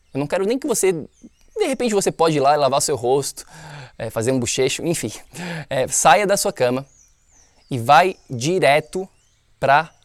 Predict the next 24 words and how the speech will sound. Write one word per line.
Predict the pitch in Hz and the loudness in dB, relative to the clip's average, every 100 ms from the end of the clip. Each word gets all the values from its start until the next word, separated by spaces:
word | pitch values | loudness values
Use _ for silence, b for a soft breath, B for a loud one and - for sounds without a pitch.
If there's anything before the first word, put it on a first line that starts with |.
| _ _ _ _ _ _ _ _ | _ _ _ _ _ _ _ _
fora | - 139 131 131 | -4 2 2 2
de | 123 | -4
casa, | 107 98 90 - _ _ _ _ _ _ | -8 -12 -14 -20 _ _ _ _ _ _
tá | 107 | -12
bom? | 107 131 | -8 -8
Saia | - - 135 151 170 - _ _ _ | -6 2 2 4 -2 -6 _ _ _
do | 120 | -8
seu | - | -6
quarto, | 107 135 147 143 139 - | -2 2 2 0 -10 -12
saia | - 131 135 | -4 -2 0
da | 117 | -4
sua | - - - | -6 -12 -10
sala, | - - 147 143 | -4 2 4 2
sa-, | 135 120 117 | -2 -4 -6
saia | - 131 | -4 -4
da | 131 | -4
sua | - 95 | -8 -10
ca-, | - - | -12 -14
cozinha, | 135 104 123 151 156 B B - | -12 -8 -6 -6 -8 B B -14
vai | 107 131 160 190 | 0 2 4 2
pra | - 185 185 | 0 0 0
fora | - - 127 135 143 - - | -6 -2 0 2 0 -4 -4
da | 131 | -4
casa, | - 135 120 127 123 185 | -4 -2 2 2 0 -4